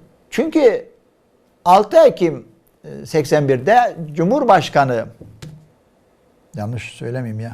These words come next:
evet, seksen bir. E, bir törende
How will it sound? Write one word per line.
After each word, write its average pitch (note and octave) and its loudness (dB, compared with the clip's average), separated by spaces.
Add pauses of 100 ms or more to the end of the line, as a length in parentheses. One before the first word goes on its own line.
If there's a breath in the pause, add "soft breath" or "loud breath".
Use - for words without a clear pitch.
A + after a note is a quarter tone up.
(100)
evet, B2+ -4
seksen A#2+ -12
bir. - -20 (2500 soft breath)
E, D#3 0
bir B3+ 0
törende A3 4